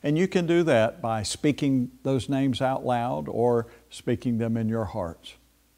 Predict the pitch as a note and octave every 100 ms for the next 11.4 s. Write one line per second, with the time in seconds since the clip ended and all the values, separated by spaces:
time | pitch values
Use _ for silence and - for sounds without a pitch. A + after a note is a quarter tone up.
0 | _ - - _ _ _ - B2+ A2 -
1 | - G#2 E2+ E2 - _ _ _ _ _
2 | _ _ _ - - - _ _ _ _
3 | _ _ _ _ C#3+ E3+ E3 C3 B2+ A#2
4 | G#2+ G#2 A2 - - - _ - C#3 -
5 | - F#3+ F#3 F3+ D3+ C3+ G#2 C3 D3 D3+
6 | D3 - G#2+ G2+ G#2 D3+ D3+ D3+ C#3+ C3+
7 | C3 C3 - - A2+ G#2 F#2 G#2+ - _
8 | _ _ _ _ _ _ _ _ _ _
9 | _ C3 C#3 F#3 E3 C#3 D3 G#2 A2 G2+
10 | G2 - - C3+ C3+ C3 A#2 A2+ A2+ F#2
11 | E2+ F2 - -